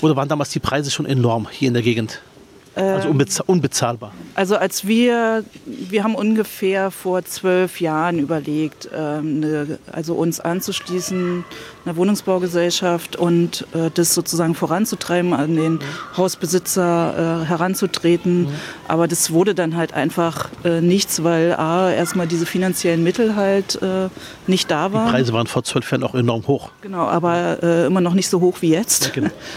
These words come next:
Speaker 2: <laughs> Und, ähm, der Eigentümer, der wollte auch nicht, äh, verkaufen. Also er wollte generell nicht verkaufen. Und insofern sind wir dann halt auch nicht auf ihn zugegangen und haben gesagt,
Speaker 1: Mhm.
Speaker 2: „Okay, lassen wir jetzt einfach.“
Speaker 1: Mhm.
Speaker 2: Und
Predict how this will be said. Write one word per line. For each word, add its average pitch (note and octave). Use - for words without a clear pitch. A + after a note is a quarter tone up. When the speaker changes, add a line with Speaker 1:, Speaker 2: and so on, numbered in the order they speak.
Speaker 2:
<laughs> F#3+
Und, E3+
ähm, E3
der E3
Eigentümer, F3
der D#3+
wollte D3+
auch -
nicht, D#3+
äh, D#3
verkaufen. D3+
Also D#3
er D#3+
wollte D#3+
generell D3
nicht C#3+
verkaufen. C#3+
Und E3
insofern D#3+
sind D3
wir E3
dann D#3
halt D#3
auch C#3+
nicht D#3
auf -
ihn C#3
zugegangen D3+
und D3
haben D3+
gesagt, B2+
Speaker 1:
Mhm. C3+
Speaker 2:
„Okay, D3+
lassen D#3
wir D#3
jetzt D3+
einfach.“ E3
Speaker 1:
Mhm. B2
Speaker 2:
Und D#3